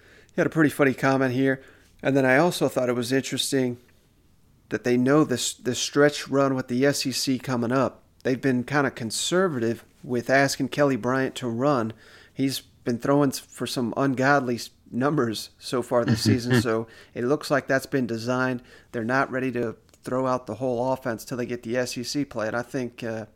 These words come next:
Speaker 1: I think that's a, was the right decision.
Speaker 2: No, I mean, it's,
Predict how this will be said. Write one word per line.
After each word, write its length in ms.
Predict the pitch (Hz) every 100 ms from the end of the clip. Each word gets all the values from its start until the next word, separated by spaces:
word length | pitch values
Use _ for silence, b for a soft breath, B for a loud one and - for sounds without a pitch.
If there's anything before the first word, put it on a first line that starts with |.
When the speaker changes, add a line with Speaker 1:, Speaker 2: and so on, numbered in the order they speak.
| _ b b b b b b - -
Speaker 1:
I 80 | 117
think 180 | 120 143
that's 220 | 123 120
a, 180 | 120 104 120 -
was 180 | 123 117
the 80 | 110
right 200 | 120 110
decision. 420 | - 113 - - - -
Speaker 2:
No, 160 | 95
I 100 | 92
mean, 300 | 98 95 80 85 101
it's, 600 | 95 - 95 - -